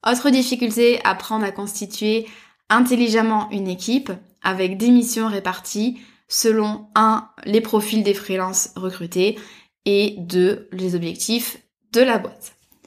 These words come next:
Mes conseils, ce serait, euh, de recruter des personnes qui peuvent assurer la délivrabilité de vos services, donc des coachs,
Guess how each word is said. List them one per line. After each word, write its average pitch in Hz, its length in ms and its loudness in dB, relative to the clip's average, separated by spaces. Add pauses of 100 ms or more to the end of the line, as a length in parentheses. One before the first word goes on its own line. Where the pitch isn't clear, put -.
(520)
Mes 254 140 6
conseils, 269 360 4
ce 269 120 0
serait, 233 420 4
euh, 190 140 2
de 202 100 0
recruter 233 420 2
des 226 120 2
personnes 226 360 2
qui 247 120 -6
peuvent 202 180 0
assurer 202 580 -2
la 190 300 0 (120)
délivrabilité 202 1120 0 (480)
de 196 140 2
vos 208 100 0
services, 208 580 0 (200)
donc 180 160 -6
des 220 200 2
coachs, 196 460 -2